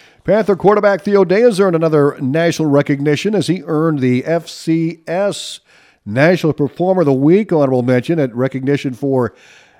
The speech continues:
the fourth time this season. The Michigan native had two hundred thirty-nine passing yards and had a couple of touchdowns after U N I shut out ninth-rated North Dakota.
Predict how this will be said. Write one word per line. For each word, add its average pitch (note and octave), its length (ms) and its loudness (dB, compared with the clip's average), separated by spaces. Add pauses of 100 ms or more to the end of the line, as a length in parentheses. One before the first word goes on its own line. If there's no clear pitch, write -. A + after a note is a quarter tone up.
(200)
the A2 100 -6
fourth G3+ 380 0
time C#3+ 500 -2
this G#2 160 -8
season. D3+ 360 -2
The G2 60 -6
Michigan B2+ 340 -2
native C3+ 260 0
had A2 180 -4
two G3+ 120 -6
hundred C3+ 240 -2
thirty-nine C3+ 480 0 (340)
passing G#3 460 -2
yards A#2 520 -2 (400)
and A2+ 180 -6
had C3 240 -2
a A#2+ 100 -2
couple F#3+ 320 -4
of C3+ 120 -2
touchdowns A#2 680 -6
after A2+ 240 -4
U A#2+ 160 -2
N B2+ 80 0
I A#2+ 300 -2
shut D3+ 240 -6
out C3+ 300 -2 (360)
ninth-rated C#3 640 -2
North C#3+ 240 -2
Dakota. D#3+ 580 0